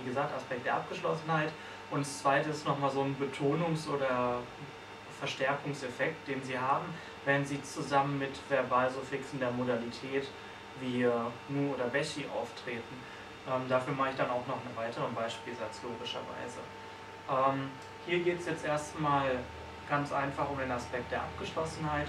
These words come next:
Und weil nu und zu identisch sind, mache ich, äh, insgesamt drei Beispielsätze, wo mal dies, mal das vorkommt. Ähm,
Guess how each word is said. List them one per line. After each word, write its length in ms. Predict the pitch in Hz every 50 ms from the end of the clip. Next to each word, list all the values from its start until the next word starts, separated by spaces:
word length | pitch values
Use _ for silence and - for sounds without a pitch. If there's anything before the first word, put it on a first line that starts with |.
| - - - - - -
Und 100 | 131 127
weil 180 | 135 135 135
nu 200 | 139 143 143 143
und 100 | 143 139
zu 140 | - - 151
identisch 480 | 139 131 127 135 139 147 160 156 - -
sind, 420 | - - 151 143 143 - - -
mache 220 | 135 131 135 - 143
ich, 340 | - - - - - 135
äh, 220 | 123 123 123 127 139
insgesamt 520 | 147 - - - 151 - 143 139 131 127
drei 260 | - - 143 - -
Beispielsätze, 880 | - - 139 143 165 160 - - 151 143 139 131 139 135 135 - - 143 123
wo 120 | 131 131 127
mal 200 | 127 127 127 123
dies, 260 | 127 139 143 - -
mal 160 | 147 135 127
das 220 | 123 143 151 - -
vorkommt. 600 | - 147 139 139 139 135 147 139 131 135 135 - - - - - - - - - - 127
Ähm, 480 | 127 131 131 131 127 127 127 127 123